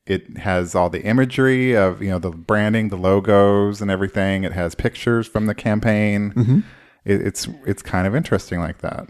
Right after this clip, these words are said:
Speaker 2: Where did you hear about this game?
Speaker 1: I heard about this game from our friend Michael Fox from the Little Metal Dog Show.
Speaker 2: Oh, I know him.
Speaker 1: He gave us some suggestions of two-player games, and he said this one was very excellent f-, to play for two players.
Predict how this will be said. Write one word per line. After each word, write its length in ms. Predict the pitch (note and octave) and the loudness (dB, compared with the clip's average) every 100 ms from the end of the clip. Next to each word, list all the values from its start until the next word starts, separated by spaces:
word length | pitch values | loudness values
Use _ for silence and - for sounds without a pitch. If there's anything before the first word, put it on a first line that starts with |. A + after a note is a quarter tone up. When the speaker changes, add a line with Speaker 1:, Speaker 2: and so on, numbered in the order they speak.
| - - | -20 -10
Speaker 2:
Where 140 | - C3 | -6 -4
did 120 | F#3 | -2
you 80 | F#3 | 0
hear 120 | G3 | 0
about 160 | D#3 G2 | -2 -2
this 180 | G#2 | -2
game? 300 | - G#2 A2 - _ _ - | -2 -2 -2 -6 _ _ -2
Speaker 1:
I 560 | A#2+ B2+ C#3 D3+ F3 F3 | 0 2 2 2 2 0
heard 160 | F#3 | 0
about 200 | G3 D3 | 2 0
this 160 | C3+ - | -2 -2
game 260 | A#2+ A2+ | 0 0
from 220 | B2+ C3 A2+ | -2 -2 0
our 100 | A2 | 0
friend 420 | B2 A#2 A2+ A2 | 0 0 0 -2
Michael 480 | G#2+ G#2 G#2 - G#2+ | -2 0 0 0 -2
Fox 440 | - F3+ C#3 - - | 0 0 0 -4 -8
from 120 | A#2 | -4
the 80 | G#2 | -2
Little 220 | G#2+ G#2+ | 0 2
Metal 220 | G2 G2 | 2 2
Dog 300 | G2 D#3 C#3 | 2 0 -2
Show. 380 | - G2+ - F#3 | -2 0 2 0
Speaker 2:
Oh, 320 | F#3 E3 C#3+ C3 | 2 2 4 4
I 160 | C3+ | 2
know 220 | C#3 A2+ | 2 2
him. 420 | G#2 G2 F#2+ G2 G#2 - | 2 0 2 0 -2 -8
Speaker 1:
He 160 | - | -8
gave 260 | A#2 A#2 A2 | 0 2 2
us 100 | A2+ | 0
some 180 | - A#2 | -2 -4
suggestions 960 | - A2+ G#2+ G#2+ - A2+ G#2+ A2 A2+ | -2 -2 2 0 0 -4 0 -2 -2
of 240 | G#2 G#2 - | 0 0 0
two-player 560 | - B2 - A2 G2+ | -2 -2 2 2 2
games, 360 | G2 G2 G2 A2+ | 2 0 0 0
and 80 | A2+ | -2
he 40 | |
said 200 | A2 A2 | -2 -2
this 180 | G#2+ - | -2 -2
one 140 | A2 G#2+ | -2 0
was 240 | A2+ - - | -2 -10 -12
very 420 | G2+ G2 F#2+ G2 - | -2 2 2 0 -2
excellent 500 | - - F#2 E2+ - | -8 -4 -2 -2 -6
f-, 180 | - - | -18 -16
to 100 | - | -8
play 300 | G#2+ F2 E2+ | -4 -2 -2
for 140 | F2+ | -2
two 160 | - E2+ | -2 -4
players. 520 | - - - A#2 | -2 -4 -8 -12